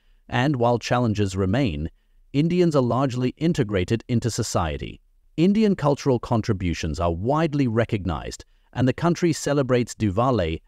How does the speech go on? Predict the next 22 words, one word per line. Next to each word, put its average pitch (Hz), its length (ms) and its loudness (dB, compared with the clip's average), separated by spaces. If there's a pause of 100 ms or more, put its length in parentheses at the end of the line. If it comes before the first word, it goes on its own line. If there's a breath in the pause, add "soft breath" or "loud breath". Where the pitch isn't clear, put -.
as 110 160 -2
an 110 120 2
official 175 460 2
public 131 440 -2
holiday. 113 520 0 (600)
Although 147 400 4
racism 170 560 2
still 156 240 0
exists 117 500 -2
in 101 140 0
some 123 380 0
areas, 101 520 -4 (280)
South 170 340 -2
Africa's 151 480 -2
commitment 120 520 0
to 107 60 -4
fostering 117 560 -2
unity 123 540 -2
in 113 140 0
its 98 180 -4
diverse 95 540 0
society, 101 680 -4